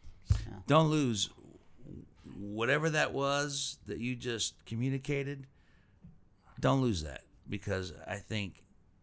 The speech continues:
Speaker 2: from experience that that sincerity, again, and that, and that honesty will, will carry you and lift you and protect you, uh, down the line as you continue to get more successful. So,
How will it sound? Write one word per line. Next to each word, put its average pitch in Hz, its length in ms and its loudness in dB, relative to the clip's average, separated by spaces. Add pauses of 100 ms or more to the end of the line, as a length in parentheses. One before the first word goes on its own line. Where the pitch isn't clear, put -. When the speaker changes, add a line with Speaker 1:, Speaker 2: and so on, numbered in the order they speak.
(1400)
Speaker 2:
from 110 220 -2
experience 107 640 0
that 85 140 -12
that 95 200 -4
sincerity, 92 880 0
again, 90 480 -4 (920)
and 87 240 -4
that, 73 220 -6
and 95 120 -6
that 95 120 -2
honesty 95 460 0
will, 82 400 -4
will 92 160 -4
carry 101 360 0
you 90 320 -6
and 90 140 -10
lift 98 300 -8
you 85 220 -12 (500)
and - 180 -2
protect - 400 2
you, - 140 -14 (560)
uh, 76 300 2 (600)
down 90 220 4
the 85 60 -2
line 82 360 -6
as 92 240 0
you 95 80 -6
continue 90 380 -12
to 92 80 -10
get 87 220 -10
more 87 180 -10
successful. - 580 -8 (520)
So, - 360 -6